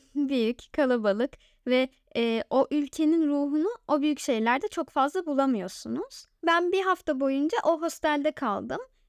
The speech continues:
E, o hostelde kalırken hem Colombo'yu gezdim hem de Sri Lanka ile ilgili planlar yaptım. Sonra, e, hostelin sahibi bana dedi ki, "Hani sen Couchsurfing'i biliyorsun,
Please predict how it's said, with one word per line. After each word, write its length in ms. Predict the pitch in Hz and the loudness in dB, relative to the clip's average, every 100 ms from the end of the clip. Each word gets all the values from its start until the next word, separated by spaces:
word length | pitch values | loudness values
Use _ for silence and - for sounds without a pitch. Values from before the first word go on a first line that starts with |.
| - | -8
E, 120 | 247 - | -4 0
o 140 | 302 | 0
hostelde 440 | 339 - 349 320 | 0 0 0 0
kalırken 440 | 339 349 330 - 330 | -2 -2 -4 -2 -2
hem 180 | 349 349 | 0 -2
Colombo'yu 580 | - 311 320 294 208 185 | -2 -2 0 0 -2 -4
gezdim 340 | 196 226 349 359 | -6 -2 -2 0
hem 200 | 302 311 | 0 0
de 60 | |
Sri 240 | 311 302 285 | -4 -4 -2
Lanka 320 | 285 277 247 | -2 0 -2
ile 160 | 220 | -2
ilgili 380 | - 269 233 311 | -2 0 0 0
planlar 540 | 427 294 269 240 233 214 | -2 0 0 0 0 -2
yaptım. 400 | - - - 370 _ _ _ _ | -4 -8 -8 -8 _ _ _ _
Sonra, 480 | - 392 415 453 453 | -4 0 0 0 -2
e, 140 | - 294 | 0 0
hostelin 380 | 320 - 370 | -2 -2 -2
sahibi 400 | 381 392 359 359 | -2 0 0 0
bana 180 | 339 359 | 0 -2
dedi 160 | 403 453 | -2 -6
ki, 140 | - | -6
"Hani 120 | 233 | -6
sen 280 | 226 311 311 | -4 -2 -2
Couchsurfing'i 720 | - 339 - 320 311 349 370 311 | -2 -6 -2 -2 -2 0 0 0
biliyorsun, 500 | 269 294 214 - | 0 0 -2 -4